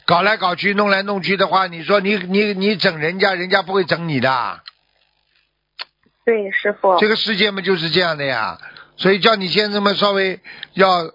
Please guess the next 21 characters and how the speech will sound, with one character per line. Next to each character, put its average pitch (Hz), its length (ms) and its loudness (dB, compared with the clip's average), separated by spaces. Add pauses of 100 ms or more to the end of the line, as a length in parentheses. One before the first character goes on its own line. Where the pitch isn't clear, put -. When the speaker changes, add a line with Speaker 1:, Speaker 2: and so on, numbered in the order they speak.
(120)
Speaker 1:
什 180 220 -2
么 214 80 2
事 185 160 -4
情 185 160 -2
中 202 200 0
庸 196 140 -2
之 165 160 -2
道 180 220 2
一 135 100 -6
点。 95 460 -4 (880)
好 110 180 0
了。 127 380 2 (1120)
还 165 140 4
有 170 40 2
什 156 120 -2
么 156 80 2
事 151 160 -4
情 151 140 0
啊？ 139 200 0
Speaker 2:
好， 202 140 -4
师 240 200 -6